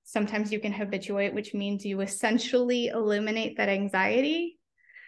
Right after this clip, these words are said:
But we're also finding that that doesn't always have to be the case, and that sometimes for people with severe O C D, that can be unrealistic. So we talk a lot about inhibitory learning, which is essentially teaching us new relate, new ways to relate to the fear.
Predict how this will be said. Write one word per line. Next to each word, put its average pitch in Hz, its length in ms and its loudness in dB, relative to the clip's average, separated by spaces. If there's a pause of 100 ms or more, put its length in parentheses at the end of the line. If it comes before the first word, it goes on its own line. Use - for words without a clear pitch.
(600)
But 262 420 4
we're 247 200 2
also 240 400 0
finding 240 800 0
that 214 260 2
that 220 220 0
doesn't 233 320 2
always 214 260 -2
have 196 220 -4
to 208 100 -6
be 180 140 -4
the 175 100 -4
case, 185 420 -6 (140)
and 233 160 2
that - 140 0
sometimes 220 640 -2
for 202 80 0
people 196 280 -6
with 196 120 -2
severe 349 340 2
O 294 80 4
C 277 220 0
D, 262 140 4
that - 180 2
can 240 160 4
be 214 200 0
unrealistic. 285 800 4 (640)
So - 180 2
we 240 120 4
talk 233 240 0
a 247 40 2
lot 208 180 2
about 202 280 0
inhibitory 277 680 2
learning, 220 420 -4
which 214 180 -4
is 226 140 -2
essentially 277 560 2
teaching 294 400 2
us 285 160 2
new 208 120 -2
relate, 196 480 -2
new 247 320 4
ways 254 260 4
to 285 80 -2
relate - 340 2
to 226 100 -16
the 226 80 0
fear. 226 480 0